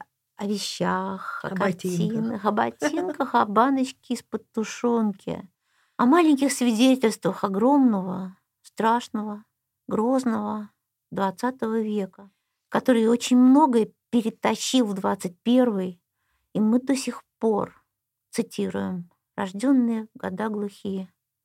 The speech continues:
Speaker 1: пути не
Speaker 2: Мгм.
Speaker 1: помнят своего, мы дети страшных лет России,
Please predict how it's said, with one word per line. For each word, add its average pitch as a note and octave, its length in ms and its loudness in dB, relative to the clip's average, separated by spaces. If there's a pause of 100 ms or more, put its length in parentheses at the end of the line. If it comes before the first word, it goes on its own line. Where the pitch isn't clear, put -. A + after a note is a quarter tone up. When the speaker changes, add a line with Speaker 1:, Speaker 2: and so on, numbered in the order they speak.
(140)
Speaker 1:
пути E3+ 300 -6
не F3+ 120 -4
Speaker 2:
Мгм. - 0 -
Speaker 1:
помнят B3+ 420 0
своего, F#3+ 760 -8 (200)
мы - 160 -12
дети E3+ 320 -12
страшных - 680 -12
лет G3 240 -12
России, F3+ 760 -12